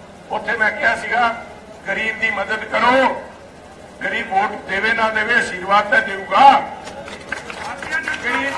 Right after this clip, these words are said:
ਗਰੀਬ, ਗਰੀਬ ਦਾ ਆਸ਼ੀਰਵਾਦ ਵੀ ਤੇ ਗਰੀਬ ਅਸ਼-, ਅਬ-, ਆਸ਼ੀਰਵਾਦ ਵੀ ਕੰਮ ਕਰਦਾ ਹੈ। ਤੇ ਮੇਰੇ ਸਾਥੀਓ ਸੁਣ ਲਓ, ਗਰੀਬ ਦੀ ਹਾਂ ਵੀ ਬੜੀ ਮਾਰਦੀ ਹੈ।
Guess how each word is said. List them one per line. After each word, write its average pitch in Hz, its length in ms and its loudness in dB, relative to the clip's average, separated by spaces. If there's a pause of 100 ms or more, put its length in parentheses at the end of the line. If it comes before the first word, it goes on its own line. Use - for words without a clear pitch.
(720)
ਗਰੀਬ, 403 640 6 (440)
ਗਰੀਬ 262 460 0
ਦਾ 262 460 8
ਆਸ਼ੀਰਵਾਦ 262 760 6
ਵੀ 262 360 2 (1800)
ਤੇ - 140 -2
ਗਰੀਬ 214 380 -4 (180)
ਅਸ਼-, - 280 -4
ਅਬ-, - 360 -8
ਆਸ਼ੀਰਵਾਦ 254 540 -2
ਵੀ 269 100 0
ਕੰਮ 233 240 -2
ਕਰਦਾ 226 300 2
ਹੈ। - 300 2 (520)
ਤੇ 233 80 -6
ਮੇਰੇ - 260 2
ਸਾਥੀਓ 214 380 0
ਸੁਣ 214 240 -6
ਲਓ, 233 120 -2
ਗਰੀਬ - 320 -2
ਦੀ - 160 -4
ਹਾਂ - 200 4
ਵੀ 190 100 -2
ਬੜੀ 202 200 -2
ਮਾਰਦੀ 175 440 -4
ਹੈ। - 100 -10